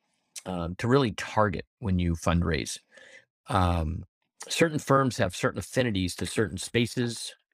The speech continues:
business models, monetization schemes, and you need to do your homework first. Otherwise, you're just wasting your time calling on a V C that really doesn't like your space or doesn't like your model or doesn't believe in the way you monetize it. Um,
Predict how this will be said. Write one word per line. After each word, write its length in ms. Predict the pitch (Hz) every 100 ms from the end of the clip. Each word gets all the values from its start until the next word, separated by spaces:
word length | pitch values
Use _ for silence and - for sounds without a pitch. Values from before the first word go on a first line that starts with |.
| _ _ _ _
business 320 | 120 113 110
models, 600 | 113 110 113 110 104 - - _ _ _ _ _ -
monetization 880 | 80 98 101 110 107 110 104 110 101
schemes, 680 | - 107 95 95 90 - -
and 140 | 117 104
you 60 |
need 180 | 131 147
to 60 | 127
do 100 | 120
your 200 | 110 98
homework 400 | 120 110 101 80
first. 280 | 117 92 -
Otherwise, 360 | 175 170 139 123
you're 100 | 107
just 180 | 101
wasting 300 | 95 92 -
your 60 | 85
time 360 | - 87 85 80 _ -
calling 320 | 104 98 98
on 120 | 92
a 60 | 90
V 140 | 92
C 320 | - 92 87
that 160 | 82 78 _ _ _ _ -
really 200 | 160 131
doesn't 200 | 127 110
like 180 | 113
your 100 | 117
space 440 | 110 - 107 117 -
or 60 |
doesn't 220 | 92 110 101
like 160 | 104
your 80 | 104
model 300 | 92 90 113
or 200 | 101 90 _ _ _
doesn't 280 | - 113 104
believe 220 | 98 107
in 60 | 107
the 80 | 95
way 100 | 98
you 120 | 92
monetize 540 | 90 104 107 85 -
it. 80 | 82 _ _ _ _ _ _ -
Um, 360 | 92 87 73